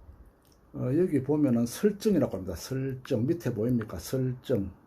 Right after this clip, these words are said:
요 설정 부분을 눌리면은, 자, 어떻게 나옵니까? 통화 녹음이라고 나오죠. 저는 설정이 돼가 있기 때문에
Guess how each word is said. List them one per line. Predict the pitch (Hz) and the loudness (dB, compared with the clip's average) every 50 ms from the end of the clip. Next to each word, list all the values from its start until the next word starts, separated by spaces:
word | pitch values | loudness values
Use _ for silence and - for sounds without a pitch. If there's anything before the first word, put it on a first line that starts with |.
| - - | -12 -10
요 | 113 107 | -10 -6
설정 | - - 214 208 - - 220 214 165 | 4 4 4 4 6 4 4 4 6
부분을 | 165 156 143 156 151 143 127 120 - - - _ _ _ - | 4 4 4 6 6 6 6 4 -2 -6 -20 _ _ _ -10
눌리면은, | 113 113 113 127 147 160 175 180 180 170 139 113 120 135 123 98 82 80 80 - _ _ _ _ _ _ _ _ _ _ _ _ _ _ _ _ _ _ _ _ _ _ _ _ | -6 -4 -2 0 0 0 0 0 2 2 2 2 2 2 2 0 0 -4 -10 -16 _ _ _ _ _ _ _ _ _ _ _ _ _ _ _ _ _ _ _ _ _ _ _ _
자, | - - 104 | -10 -8 -6
어떻게 | 98 98 - - - 147 | -6 -6 -6 -2 2 4
나옵니까? | 147 143 143 143 143 139 131 131 - 92 85 82 - - _ _ _ _ _ _ _ - | 6 6 6 4 2 0 -2 -2 -6 -6 -6 -6 -12 -16 _ _ _ _ _ _ _ -16
통화 | - - 135 143 156 190 208 | -4 -2 0 2 4 4 4
녹음이라고 | 208 214 214 233 226 220 196 151 - 131 | 4 4 4 4 4 4 2 2 0 0
나오죠. | 104 101 101 110 117 113 110 95 92 - | -2 -2 -2 -2 -2 -2 -2 -4 -2 4
저는 | - 220 226 214 185 | 6 6 6 6 4
설정이 | - - 220 220 - 220 208 180 | 2 2 0 0 2 2 2 4
돼가 | - 196 214 202 185 | 6 6 6 6 6
있기 | 202 196 170 147 | 2 2 -2 -2
때문에 | - 139 135 143 156 143 120 107 98 98 | 0 0 2 4 4 4 4 4 -2 -4